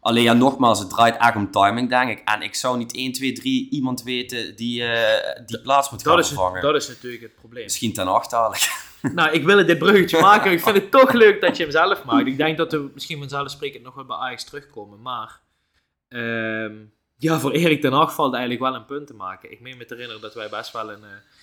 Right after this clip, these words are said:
Speaker 2: interessante discussie hebben gevoerd, eh, twee weken geleden. Jij was het totaal niet met mij eens. Op basis van het feit dat ik vind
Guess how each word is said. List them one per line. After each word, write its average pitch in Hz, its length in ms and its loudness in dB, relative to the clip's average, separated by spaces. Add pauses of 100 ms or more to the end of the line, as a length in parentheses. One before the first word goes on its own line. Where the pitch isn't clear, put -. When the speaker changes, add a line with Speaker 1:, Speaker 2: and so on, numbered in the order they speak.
(180)
Speaker 2:
interessante 131 580 -8
discussie 123 500 -8
hebben 107 180 -10
gevoerd, 104 500 -12
eh, 95 180 -14 (1000)
twee 110 180 -12
weken 104 240 -8
geleden. 131 460 -12 (140)
Jij 104 420 -8
was 107 120 -14
het - 200 -14 (100)
totaal 147 500 -2
niet 135 220 -6
met 117 180 -10
mij 110 200 -10
eens. 110 420 -16 (680)
Op 120 120 -12
basis 135 260 0
van 127 80 -6
het 120 120 -8
feit 120 240 -4
dat - 200 -8
ik 156 240 0
vind 120 480 -4